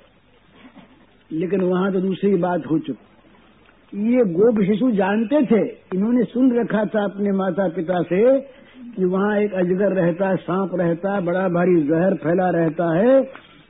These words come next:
और वहां, वहां कभी जाना मत। पर आज तो इनको जाना ही, जानते हुए भी उधर जा निकले और बड़ी प्यास लगी हुई थी। गायों ने जा करके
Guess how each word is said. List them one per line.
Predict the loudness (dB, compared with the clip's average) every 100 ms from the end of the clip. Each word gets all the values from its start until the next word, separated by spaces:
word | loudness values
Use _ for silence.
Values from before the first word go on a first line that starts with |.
| 0
और | 2
वहां, | 4 2 2 0 0 0
वहां | 2 2 0
कभी | 0 0 2
जाना | 2 2 2 4
मत। | 4 2 -4 _ _ _ _ _ _ -20 -20 -20 -20 -10 -6
पर |
आज | -2 0 0 2
तो |
इनको | 0 2 4
जाना | 4 4 4 4
ही, | 4
जानते | 4 2 2 2 0 0 4
हुए | 6 6 6 6
भी | 6 4
उधर | 4 4
जा | 2 2
निकले | 2 2 4 4 2 -4 -20 -20 _ _ _ -2
और | 0 2
बड़ी | 2 2
प्यास | 0 0 0 2 2
लगी | 2 4
हुई | 4 4 2
थी। | 0 0
गायों | 0 0 0
ने | 0 0
जा | 0 0
करके | 0 0 2 4 4